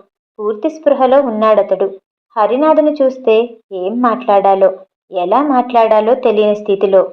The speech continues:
ఒకంత లజ్జతో చితికిపోతున్నట్లుగా అనిపించాడు. బెడ్ పక్కనే స్టూల్ మీద కూర్చున్న హరినాథ్ చేతిని తన రెండు చేతుల్లోకి తీసుకుంటూ, "నన్ను,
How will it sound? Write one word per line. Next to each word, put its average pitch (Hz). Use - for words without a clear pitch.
ఒకంత 208
లజ్జతో 208
చితికిపోతున్నట్లుగా 226
అనిపించాడు. 190
బెడ్ 180
పక్కనే 214
స్టూల్ 254
మీద 311
కూర్చున్న 294
హరినాథ్ 220
చేతిని 202
తన 247
రెండు 185
చేతుల్లోకి 277
తీసుకుంటూ, 220
"నన్ను, 202